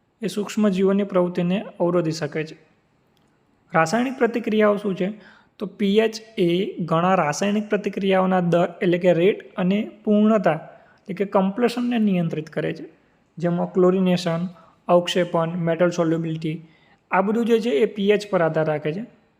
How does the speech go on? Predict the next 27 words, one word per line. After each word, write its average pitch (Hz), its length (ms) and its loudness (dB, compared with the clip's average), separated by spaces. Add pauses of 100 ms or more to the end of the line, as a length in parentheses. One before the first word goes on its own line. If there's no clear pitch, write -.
(180)
બીજું 180 260 -2
છે 196 160 0
કોરોઝિવિટી, 170 760 2
એટલે - 600 -12
કે 180 140 0
જે 180 100 0
આપણે 180 360 0
કાટ 170 300 0
લાગવાનું 170 460 0
કહીએ 156 260 -2
છીએ, 156 180 -6 (600)
તો 202 80 -4
નીચો 170 480 2
પી 214 220 2
એચ 185 220 2
હોય 175 180 -2
એટલે 180 220 0
કે 170 160 0 (100)
એસિડિક 208 520 0
પાણી 165 280 -2
હોય, 165 360 -2 (420)
એ 180 120 4 (180)
પાઇપલાઇન, 170 760 0
ઇન્ફ્રાસ્ટ્રક્ચર, 165 760 -4 (440)
એ 214 80 6
બધા 226 260 2
માટે 226 280 0